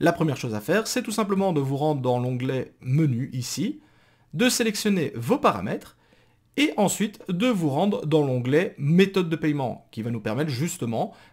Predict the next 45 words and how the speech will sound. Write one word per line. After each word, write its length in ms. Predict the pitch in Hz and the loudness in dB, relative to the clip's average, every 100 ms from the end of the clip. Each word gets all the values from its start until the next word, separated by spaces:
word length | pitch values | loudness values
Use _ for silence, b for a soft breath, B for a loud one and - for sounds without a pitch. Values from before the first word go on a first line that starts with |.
| - | -6
d'ajouter 640 | 131 170 131 120 131 180 - | 4 4 4 -2 0 0 0
une 100 | 170 | 0
méthode 300 | 160 151 160 | 0 0 -2
de 60 | 139 | -2
paiement. 440 | 143 131 104 - - | -2 -4 -6 -8 -4
Alors 220 | 117 120 | -4 -2
dans 160 | 127 | 0
mon 160 | 139 143 | 0 -2
cas, 300 | 135 156 139 117 | 2 2 2 0
il 80 | |
y 80 | 107 | -4
a 40 | 104 | -2
déjà 360 | 117 147 151 | 0 0 2
mon 120 | 151 | 0
compte 220 | 135 131 - | -2 -4 -4
PayPal 400 | 127 135 131 123 | -4 -2 -2 -4
qui 140 | 110 | -2
est 40 | |
lié 400 | 104 143 156 143 - | -2 2 4 2 2
à 80 | 175 | 0
mon 120 | 160 | 0
compte 200 | 131 - | -4 -6
Coinbase, 460 | 98 98 180 240 - - | -4 -2 -2 -4 -8 2
mais 160 | 196 | 4
dans 160 | 160 156 | 4 2
votre 240 | 139 - | 0 -4
cas, 180 | 101 180 247 | -6 -4 -2
il 80 | |
suffira 320 | 202 202 196 185 | -4 -4 -2 0
de 80 | |
cliquer 300 | 147 165 175 | -2 -4 -4
sur 200 | - - - | -4 -6 -2
Ajouter 300 | 214 208 202 | -2 0 0
une 80 | 156 | 0
méthode 240 | 147 135 | -2 -4
de 60 | 135 | -4
paiement. 440 | 104 - 165 - b b b b b b b _ | -6 -6 -6 -8 b b b b b b b _
Vous 220 | 147 226 | -2 2
aurez 120 | 240 226 | 4 4
la 100 | 220 | 4
possibilité 440 | 202 190 196 214 | -2 -2 -2 -2
de 120 | 175 | 0
choisir 420 | 156 165 170 170 - | 0 0 0 -2 0
entre 320 | 180 - 170 | -2 0 -4
PayPal, 600 | - 151 151 160 165 160 | 0 0 2 4 4 2